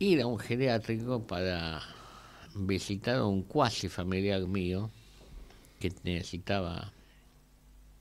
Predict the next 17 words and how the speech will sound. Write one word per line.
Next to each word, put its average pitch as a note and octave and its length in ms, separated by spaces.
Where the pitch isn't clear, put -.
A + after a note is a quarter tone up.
necesitaba G#2+ 560
verlo G#2 340
por F2+ 140
un F2+ 120
tema F2 200
específico. G2 920
Y A2 200
salí, B2+ 1160
como G2+ 260
se - 160
dice, C3 340
con A2+ 200
un C3 140
nudo D3+ 180
en G2+ 120
el G2+ 100
estómago, F2 840